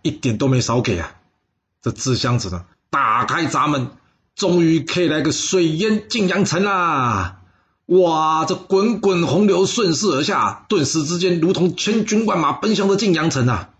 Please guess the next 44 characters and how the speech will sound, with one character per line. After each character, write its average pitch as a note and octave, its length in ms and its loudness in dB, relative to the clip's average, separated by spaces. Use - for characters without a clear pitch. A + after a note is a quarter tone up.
哦， C3+ 160 0
还 E3 160 -4
好 D3+ 160 -2
这 F#3 100 0
晋 F#3 160 0
阳 D3 100 0
城 C#3 160 0
修 E3+ 200 0
得 D#3 80 0
很 A#2+ 100 2
坚 D#3 180 0
固 D3 120 0
啊， F#2+ 180 -2
并 F#3+ 120 2
没 E3+ 80 4
有 D#3 100 2
因 E3 160 2
为 F3 60 2
这 F3 100 -2
个 E3+ 60 0
大 D#3 200 -2
水 B2 180 -2
而 C#3 60 0
被 E3 80 -2
冲 D#3 220 0
垮。 - 280 -4
但 D#3+ 160 -2
是 B2+ 140 0
就 F3+ 240 -2
算 F#3 180 0
没 D#3+ 60 2
有 D3+ 100 0
冲 D#3+ 180 0
垮， F#2 320 -4
这 G#3 100 0
水 F#3 280 -2
可 C#3 160 -2
是 D#3 80 2
无 - 200 2
孔 B2 200 0
不 C#3 100 0
入 E3+ 140 4
的 A2+ 80 0
啊。 - 220 -8